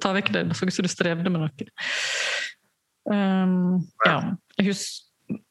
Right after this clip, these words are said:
jeg husker at når jeg var liten, så følte jeg meg veldig som en del av en helhet. Jeg følte meg som en del av alt det. Ehm, og jeg følte meg veldig nær naturen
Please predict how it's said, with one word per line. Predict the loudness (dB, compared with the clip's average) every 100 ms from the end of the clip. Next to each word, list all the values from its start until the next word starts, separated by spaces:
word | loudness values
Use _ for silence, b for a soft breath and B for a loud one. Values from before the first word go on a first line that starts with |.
| _ _ _
jeg | 0
husker | 2 0 -2
at | 0 2
når | 2
jeg | 2
var | 0
liten, | -2 -2 -2 0
så | -2 0
følte | 0 0 0
jeg | 0
meg | 2
veldig | 0 0 0
som | 0
en | 2 2
del | 0 -2 0
av | 0 0 -4 -10 _ _ -2
en | 0 2
helhet. | 2 2 0 -2 -2
Jeg | 0
følte | 0 0
meg | -2
som | 0
en | 0 2
del | 2
av | 0 0
alt | -2 -2 -2
det. | -2 -6 _ -2
Ehm, | 0 0 0 -2 -2
og | 0 -2 -2 -2
jeg | 0
følte | 0 0 0
meg | 0
veldig | 0 0 0 0 -2 -6 _ _ _ _ _ _ _ _ _ _ _ _ 0
nær | 2 2 2 0
naturen | -2 -2 0 0 0 0 0